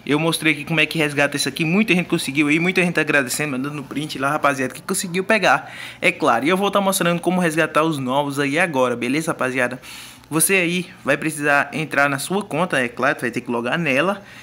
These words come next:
E vai ter que verificar aqui, ó, se não tem nada no correio, tá suave. E agora pra você fazer, beleza, rapaziada? E outra coisa, rapaziada, tem um parceiro meu que tá comprando canais do YouTube. Então, se você tem um canal do YouTube e quer vendê-lo,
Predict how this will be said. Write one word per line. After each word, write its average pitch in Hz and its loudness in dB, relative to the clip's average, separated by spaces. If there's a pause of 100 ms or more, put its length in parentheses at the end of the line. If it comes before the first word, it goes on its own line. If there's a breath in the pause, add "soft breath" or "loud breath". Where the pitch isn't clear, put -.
(220 loud breath)
E 190 -2
vai 190 2
ter 185 -4
que 160 -6
verificar 175 0
aqui, 127 -4
ó, 117 0
se - -8
não 175 0
tem 170 -2
nada 165 2
no 165 -4
correio, 160 0
tá 165 -4
suave. 135 0
E 131 0
agora 143 0
pra 131 0
você 135 -6
fazer, 139 0
beleza, 156 0
rapaziada? 151 0 (320 loud breath)
E 170 2
outra 202 2
coisa, 175 0
rapaziada, 127 -2
tem 175 -4
um - 0
parceiro 175 -2
meu 135 -2
que 151 -8
tá 143 0
comprando 147 -8
canais 135 -2
do 147 -2
YouTube. 139 -2
Então, 143 -4
se 143 -6
você 151 -6
tem - -4
um 208 -4
canal 160 2
do 147 -2
YouTube 127 -4 (360 loud breath)
e 190 -2
quer 170 2
vendê-lo, 139 0